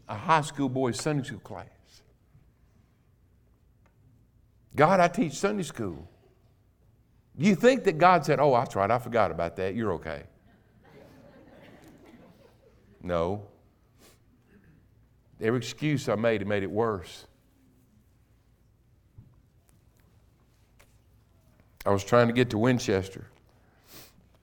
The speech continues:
as a salesman. I got to Kelso.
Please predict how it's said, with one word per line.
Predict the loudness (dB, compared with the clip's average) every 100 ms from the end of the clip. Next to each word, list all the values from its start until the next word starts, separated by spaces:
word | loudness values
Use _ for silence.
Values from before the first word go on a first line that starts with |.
| -20 _ -20 _ -14
as | -12 -10
a |
salesman. | 2 6 6 4 -2 -6 -10 -20 _ _ _ _ _ _ _ _ _ _ _ _ _ _ _ _
I | 0
got | 0 0
to | 0
Kelso. | 0 0 -2 -6 -6